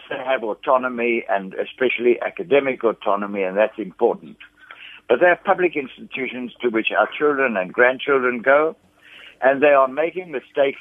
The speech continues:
now in the way they're handling the fees. And so this is a matter of public interest,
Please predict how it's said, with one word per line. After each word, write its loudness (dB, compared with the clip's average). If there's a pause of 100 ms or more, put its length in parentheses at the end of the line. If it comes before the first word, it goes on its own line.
now 2
in -10
the -2
way 4
they're 0
handling -2
the -4 (100)
fees. 2 (680)
And 2
so 6
this -4
is -4
a 0
matter 0
of 0
public -2
interest, -2